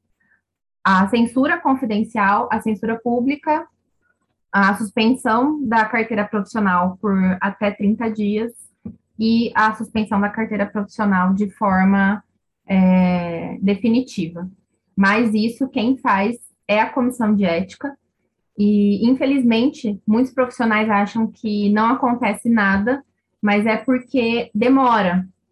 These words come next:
né? Tem todo o processo da fiscalização pra acontecer, pra comissão de ética receber, e pensa, aqui em São Paulo, então, que são cinquenta e dois fiscais, se não me engano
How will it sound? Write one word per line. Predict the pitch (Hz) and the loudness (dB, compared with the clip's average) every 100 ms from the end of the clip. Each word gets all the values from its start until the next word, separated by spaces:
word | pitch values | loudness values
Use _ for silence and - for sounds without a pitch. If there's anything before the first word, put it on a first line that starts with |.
| - | -6
né? | 196 190 | 0 0
Tem | 196 202 | 0 0
todo | 196 220 285 | 0 -2 -2
o | |
processo | - 294 285 226 277 | -2 -4 -2 -2 -2
da | 285 | -6
fiscalização | 277 - 240 220 214 208 214 262 | -8 -8 -4 -2 -2 -4 -4 -4
pra | 320 | -4
acontecer, | - 262 262 220 - 208 202 233 233 | -2 0 0 -4 -6 -4 -2 -4 -4
pra | 208 | -4
comissão | 196 202 196 202 | -2 -2 0 0
de | 190 | 2
ética | 190 269 - 339 | 0 -2 -6 -6
receber, | 294 285 269 208 196 208 226 _ _ _ _ - | -4 -4 -4 -4 -2 -4 -6 _ _ _ _ -4
e | 208 202 185 _ _ | 0 0 -2 _ _
pensa, | 247 202 185 185 | -2 0 -2 -4
aqui | 185 - | -4 -2
em | 226 | 0
São | 262 269 | 0 0
Paulo, | 240 190 185 | 0 0 0
então, | 202 202 185 185 | 0 0 -2 -4
que | |
são | - 196 196 190 | -2 0 2 2
cinquenta | 202 196 226 285 | -2 0 0 0
e | 269 | 0
dois | 262 262 _ | 0 -2 _
fiscais, | 285 - 220 190 | -12 -6 -4 -2
se | 185 | 0
não | 202 220 | 2 2
me | 277 | 2
engano | 277 190 175 180 | 2 0 -2 -4